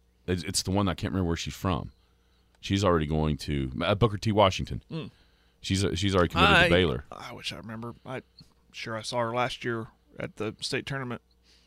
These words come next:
Speaker 1: Yeah, would
Speaker 2: They
Speaker 1: have been a
Speaker 2: were, they,
Speaker 1: freshman.
Speaker 2: they were in it. Or was it their boys? I can't remember.
Speaker 1: I think they're boys. Didn't they play Del City?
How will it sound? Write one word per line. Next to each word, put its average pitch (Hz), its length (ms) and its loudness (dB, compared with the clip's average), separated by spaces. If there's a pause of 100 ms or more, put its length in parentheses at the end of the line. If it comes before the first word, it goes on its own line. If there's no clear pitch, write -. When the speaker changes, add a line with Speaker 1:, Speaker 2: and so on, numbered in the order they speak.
Speaker 1:
Yeah, 82 160 2
would 76 160 4
Speaker 2:
They - 40 4
Speaker 1:
have - 40 6
been - 0 -
a - 40 6
Speaker 2:
were, 92 40 2
they, - 60 -4
Speaker 1:
freshman. 92 440 6
Speaker 2:
they 151 160 -4
were 139 140 -4
in 147 100 -6
it. - 140 -10 (1000)
Or 139 80 -10
was 131 200 -8
it - 80 -18
their 117 100 -6
boys? 117 560 -8 (200)
I 123 80 -8
can't - 240 -14
remember. 78 240 -20 (360)
Speaker 1:
I - 60 -14
think 76 200 -4
they're 71 100 0
boys. 65 420 -2 (500)
Didn't 85 140 2
they 87 80 4
play 87 160 0
Del 78 220 2
City? 80 400 -2